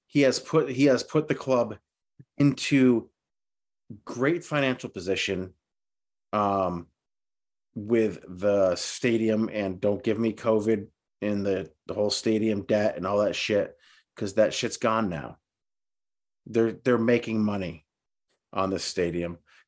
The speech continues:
I-, in, and, and all of that shit. He has made the wrong footballing decisions at every single turn. The best thing it would be for Daniel Levy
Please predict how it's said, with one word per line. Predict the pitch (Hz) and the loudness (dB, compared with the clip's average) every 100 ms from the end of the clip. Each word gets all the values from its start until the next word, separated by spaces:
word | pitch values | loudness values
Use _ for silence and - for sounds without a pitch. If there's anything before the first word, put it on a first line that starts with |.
| - | 0
I-, | 127 | 2
in, | 123 131 117 113 - | 4 4 4 2 -2
and, | 117 110 104 95 - - | -2 -2 -2 -4 -10 -10
and | 107 101 95 85 - _ _ - | -8 -6 -6 -8 -12 _ _ 2
all | 120 120 | 4 4
of | 117 | 2
that | 117 - | 0 0
shit. | 123 - | -4 -4
He | 117 | -2
has | 104 90 | -2 0
made | 104 101 - _ _ - | -2 -2 -4 _ _ -4
the | 98 | -2
wrong | 98 113 117 123 | 0 2 2 2
footballing | 127 139 127 110 98 90 | 0 -2 0 2 0 -4
decisions | 90 98 87 87 90 82 - _ _ _ _ _ _ _ _ | -6 -6 -6 -6 -6 -10 -14 _ _ _ _ _ _ _ _
at | 117 104 - - | -4 -4 -8 -2
every | 120 107 110 | -2 0 -2
single | 101 110 101 98 | -2 -2 -4 -4
turn. | - 87 76 - _ _ _ _ _ _ _ _ | -4 -6 -8 -16 _ _ _ _ _ _ _ _
The | 123 95 _ | -4 -4 _
best | 123 120 - - | -2 -2 -4 0
thing | 120 113 117 - | 2 2 -4 -4
it | 104 98 | -4 -2
would | 104 95 | -2 -2
be | 107 | -2
for | 95 - 101 98 101 95 - _ _ _ _ _ _ _ _ _ _ _ - 95 - | -4 -2 2 4 4 2 -2 _ _ _ _ _ _ _ _ _ _ _ -16 -10 0
Daniel | 110 123 110 | 2 4 2
Levy | 95 95 95 95 | 0 -2 -4 -6